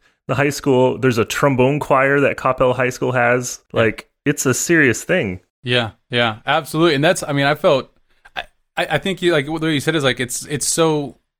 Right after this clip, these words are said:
Speaker 2: you don't realize what you have when you have it with John. Like, when you look back and, like, I talk to other people about, like, the sort of trombone upbringing they have, or even the kids that I teach now, like, in high school, it's like, "Do you guys had, like, do trombone choir?"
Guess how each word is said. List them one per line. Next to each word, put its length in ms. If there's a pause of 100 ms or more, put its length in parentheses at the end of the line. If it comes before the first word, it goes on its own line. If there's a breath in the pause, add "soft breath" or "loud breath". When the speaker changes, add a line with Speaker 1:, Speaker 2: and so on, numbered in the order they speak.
Speaker 2:
you 140
don't 160
realize 260
what 140
you 80
have 320
when 140
you 100
have 300
it 200 (460)
with 220
John. 480
Like, 240
when 140
you 120
look 220
back 320
and, 100
like, 160
I 100
talk 240
to 80
other 120
people 240
about, 260
like, 240
the 80
sort 240
of 140 (360 soft breath)
trombone 380
upbringing 380
they 160
have, 200
or 80
even 180
the 60
kids 280
that 100
I 80
teach 300
now, 240
like, 180
in 60
high 160
school, 260
it's 140
like, 180
"Do 80
you 40
guys 180
had, 240
like, 100
do 100
trombone 360
choir?" 400